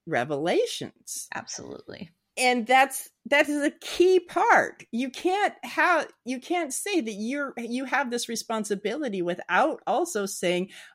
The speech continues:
Speaker 1: "I'm going to respect your personal revelation."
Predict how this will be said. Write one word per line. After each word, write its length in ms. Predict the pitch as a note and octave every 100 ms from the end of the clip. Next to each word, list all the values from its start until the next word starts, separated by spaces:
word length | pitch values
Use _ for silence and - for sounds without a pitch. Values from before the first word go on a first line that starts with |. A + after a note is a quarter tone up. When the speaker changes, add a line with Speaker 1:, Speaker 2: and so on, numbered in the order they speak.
| -
Speaker 1:
"I'm 240 | C#4+ E4
going 280 | A3 G3 F#3+ -
to 100 | G3+
respect 1200 | F3+ E3+ E3 - - - _ - D4 G3+ - - -
your 360 | F#3 F#3+ G3+ F#3+
personal 560 | - F#3+ E3+ F3 E3
revelation." 840 | D3 B2+ B2 A#2+ G#3+ E4 - -